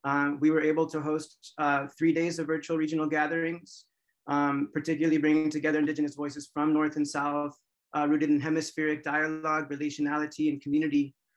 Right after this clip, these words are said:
across the so-called Americas. We gathered virtually in the Zoomiverso, creating a temporary intercultural Indigenous territory in cyberspace, sharing stories of sustaining Indigenous liveliness in Abya Yala,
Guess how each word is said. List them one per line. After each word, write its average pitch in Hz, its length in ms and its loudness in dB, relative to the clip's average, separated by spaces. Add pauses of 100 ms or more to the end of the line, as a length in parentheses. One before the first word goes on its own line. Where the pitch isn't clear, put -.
(200)
across 151 340 -4
the 131 80 -16
so-called 147 440 -4
Americas. 143 760 -2 (460)
We 147 80 0
gathered 156 380 2
virtually 160 500 0
in 151 120 2
the 143 60 2
Zoomiverso, 151 1000 -2 (240)
creating 156 360 2
a 151 80 -2
temporary 156 720 0
intercultural 156 880 -4
Indigenous 147 480 0
territory 147 680 -2
in 135 60 -12
cyberspace, 139 960 -6 (400)
sharing 160 320 0
stories 156 760 0
of 147 160 -6
sustaining 165 600 -2
Indigenous 151 560 0
liveliness 160 720 -2
in 147 140 0 (120)
Abya 143 260 -2
Yala, 143 320 -2